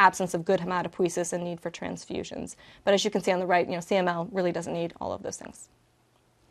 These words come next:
So in brief, I wanted to talk kind of big picture, leukemia, acute versus chronic. In terms of prevalence, most people will be more fam-, more familiar, and there's a higher prevalence of chronic leukemias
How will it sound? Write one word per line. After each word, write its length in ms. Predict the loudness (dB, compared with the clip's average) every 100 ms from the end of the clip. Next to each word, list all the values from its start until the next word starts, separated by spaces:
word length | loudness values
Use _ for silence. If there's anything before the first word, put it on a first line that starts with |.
| _ -18 -18 -20 -20 -20 -20 _ _ _
So 220 | 4 6
in 180 | 6 6
brief, 340 | 8 6 4 4
I 100 | 6
wanted 240 | 8 6
to 100 | 4
talk 240 | 4 4 6
kind 180 | 2
of 80 | 4
big 180 | 4 4
picture, 280 | 2 4 2
leukemia, 480 | 2 4 6 6 4
acute 300 | 2 0 2
versus 300 | 2 0 -4
chronic. 440 | -2 -2 -4 -8 -14 _ _ _ _ -10 -2
In 120 | 0
terms 240 | 0 0
of 100 | 0 2
prevalence, 460 | 4 4 2 0 -2
most 340 | 2 2 2
people 480 | -2 4 6 8 6
will 140 | 2 4
be 120 | 4
more 220 | 6 4
fam-, 260 | 4 0 0 -4 -6
more 320 | 2 4 4
familiar, 540 | 2 2 4 4 4 2
and 120 | -2
there's 120 | -4
a 40 |
higher 340 | -2 2 4 2
prevalence 480 | 2 2 4 2 0
of 140 | -6
chronic 380 | 2 4 4 4
leukemias 600 | -2 0 0 4 2